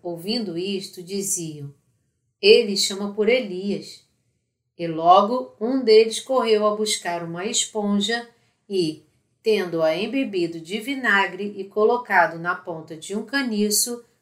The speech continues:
deu-lhe a beber. Os outros, porém, diziam: "Deixa, vejamos se Elias vem salvá-lo." E Jesus,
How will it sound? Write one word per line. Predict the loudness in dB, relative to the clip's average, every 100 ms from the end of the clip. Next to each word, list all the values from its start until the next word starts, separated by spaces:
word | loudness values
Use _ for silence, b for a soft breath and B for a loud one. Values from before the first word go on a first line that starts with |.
| _
deu-lhe | 2 4 6 6 4
a |
beber. | 6 6 6 0 -2 -12 _ _ _ _ _ _ _ _ _ _ _ 0
Os | 2 4 6
outros, | 8 8 6 -4
porém, | -6 0 2 2 -2
diziam: | -2 0 0 0 -2 -6 -12 _ _ _ _
"Deixa, | 2 2 4 0 -2 -8 -16 _ _ _
vejamos | 2 2 0 0 0 0
se | 0 2
Elias | 2 2 -2 0 -2
vem | -4 -6
salvá-lo." | -4 0 0 0 0 0 0 -8 _ _ _ _ _ _ _ _
E | -10 -6
Jesus, | 4 6 6 2 2 2 -2 -10